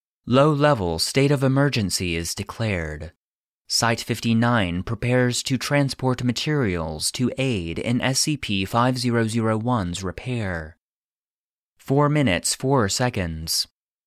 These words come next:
S C P five zero zero one A's temperature reaches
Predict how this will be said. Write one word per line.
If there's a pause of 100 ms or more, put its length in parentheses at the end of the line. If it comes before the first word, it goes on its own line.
(140)
S
C
P
five
zero
zero
one
A's
temperature
reaches